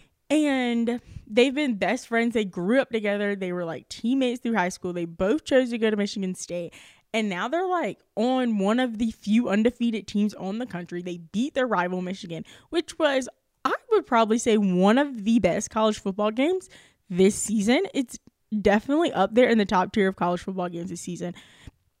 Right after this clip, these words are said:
As it was back and forth, like, it was literal-, well, mm, I take that back. It wasn't actually back and forth at the beginning.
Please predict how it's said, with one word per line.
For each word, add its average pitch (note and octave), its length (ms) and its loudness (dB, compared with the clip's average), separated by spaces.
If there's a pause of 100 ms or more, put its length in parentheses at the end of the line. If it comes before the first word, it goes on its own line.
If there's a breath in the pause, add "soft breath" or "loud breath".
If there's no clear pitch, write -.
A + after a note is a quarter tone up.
(300)
As G3+ 720 4 (100)
it G4 140 4
was F4 160 8
back G3+ 300 6
and G#3+ 100 4
forth, G3 240 0
like, F#3+ 180 2
it A#3 100 4
was C4+ 140 2
literal-, G3+ 600 0
well, A#3 320 6
mm, G3+ 400 0
I G3 100 0
take E3+ 160 -6
that A#2 100 -10
back. - 180 -12 (260 soft breath)
It D#4 80 6
wasn't D4+ 320 4
actually F#3+ 340 0
back A3+ 160 2
and B3+ 140 0
forth C4 220 2
at G3 100 0
the G3 60 0
beginning. G3+ 520 0